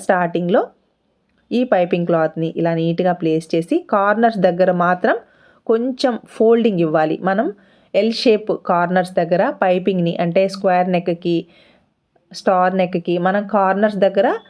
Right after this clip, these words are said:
ఈ మెడ పీస్ని ఫోల్డ్ చేస్తాం కదా, ఆ విధంగా కొంచెం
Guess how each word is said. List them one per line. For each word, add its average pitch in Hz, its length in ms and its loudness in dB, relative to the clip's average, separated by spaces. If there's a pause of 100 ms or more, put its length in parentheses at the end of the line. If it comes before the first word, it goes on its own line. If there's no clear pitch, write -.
(920)
ఈ 208 80 -2 (100)
మెడ 190 140 4 (100)
పీస్ని 226 380 0
ఫోల్డ్ 226 300 4
చేస్తాం 208 400 0
కదా, 220 160 2 (300)
ఆ - 20 2 (140)
విధంగా 180 360 2 (220)
కొంచెం 240 440 -2